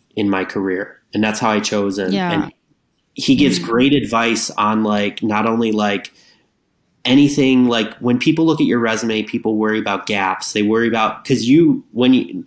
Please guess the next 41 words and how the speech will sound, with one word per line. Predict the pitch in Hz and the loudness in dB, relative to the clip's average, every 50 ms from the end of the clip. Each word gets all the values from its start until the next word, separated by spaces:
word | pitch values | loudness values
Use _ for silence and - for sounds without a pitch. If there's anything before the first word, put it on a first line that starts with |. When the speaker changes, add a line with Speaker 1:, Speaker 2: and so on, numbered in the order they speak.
| _ - | _ -2
Speaker 1:
naturally, | 127 135 143 151 156 151 - 113 110 110 110 | 0 0 2 0 0 0 0 2 2 2 2
we | 107 120 117 | 0 0 0
always | - 120 131 143 135 131 | 2 2 2 2 2 0
pick | - - 135 - 117 | -2 -4 -6 -4 -4
ourselves | 110 104 - 110 101 95 92 | -4 -2 -2 -2 -2 -2 -4
apart. | 98 - - - 113 98 101 - - | -6 -6 -4 -2 -2 -2 -2 -6 -8
It's | - 107 104 - | -8 -8 -6 -4
something | - 113 104 110 113 104 | -4 -4 -2 -2 -2 -2
that | 104 98 - | -2 -4 -4
we, | 104 101 101 - _ - | -6 -6 -6 -8 _ -6
we | 117 110 107 | -2 -2 0
all | 104 98 98 95 | 0 0 0 0
do. | - 117 107 | 0 0 0
We | 90 98 92 | 0 -2 -4
put | - - 120 107 | -4 -4 -2 -2
ourselves | 104 98 - - 104 98 95 92 | -2 -2 -2 -2 -2 -2 -2 -2
Speaker 2:
Mm-hmm. | 95 95 95 92 | -2 -4 -4 -4
Speaker 1:
down. | - 104 113 - - _ _ _ - - - - | -6 -8 -8 -10 -14 _ _ _ -20 -20 -16 -12
Speaker 2:
Yeah. | - 196 190 185 175 175 170 170 - - | -8 -6 -6 -4 -4 -6 -6 -8 -6 -4
Speaker 1:
And, | - 107 107 110 | -2 0 0 0
like, | 107 110 107 - | 0 -2 -2 0
one | 113 117 120 123 | 0 2 2 2
thing | 123 131 113 | 2 0 0
Afshin | 110 107 107 113 120 - - 117 107 107 104 104 101 98 - - | 0 0 -2 -2 -2 -2 0 0 2 2 2 0 -2 -4 -6 -8
talks | - - 110 139 143 143 - - | -4 -2 0 0 0 -2 -4 -4
about | 98 101 101 101 104 | -4 -2 -2 -2 -2
is, | 101 90 101 | -4 -4 -4
like, | 107 101 101 - | -4 -4 -2 0
you | 117 123 | 2 4
need | 135 147 143 | 4 4 4
to | 147 147 | 2 0
see | - - 131 127 - - | 0 0 0 0 0 -2
every | 113 120 123 131 135 131 131 127 120 - | -4 -4 -2 0 2 2 2 2 0 -2
flaw | - - - - - 117 120 123 123 107 98 95 98 101 101 104 - - - _ _ _ _ _ _ _ _ _ - _ - - | -6 -12 -12 -6 -2 0 0 2 2 2 2 0 0 -2 -4 -6 -10 -18 -20 _ _ _ _ _ _ _ _ _ -20 _ -6 -2
as | 120 110 - | -2 0 0
an | 117 110 - - 110 | -2 -2 -2 -2 -2
opportunity | 123 127 - 139 123 - - 135 131 135 123 117 113 110 107 107 107 | 0 0 0 -2 -2 -2 0 2 2 2 2 2 0 0 -2 -2 -4
of | 107 104 104 | -6 -6 -4
enhancement | 101 101 - - 110 107 107 107 - - 113 107 104 - | -4 -6 -4 -4 -2 -2 -2 -2 -4 -4 -4 -4 -4 -4
on | - 104 101 98 | -4 -4 -4 -4
yourself. | 95 92 - - - 104 95 90 101 135 156 156 - - | -4 -4 -6 -6 -4 -4 -4 -2 -2 -4 -4 -6 -12 -18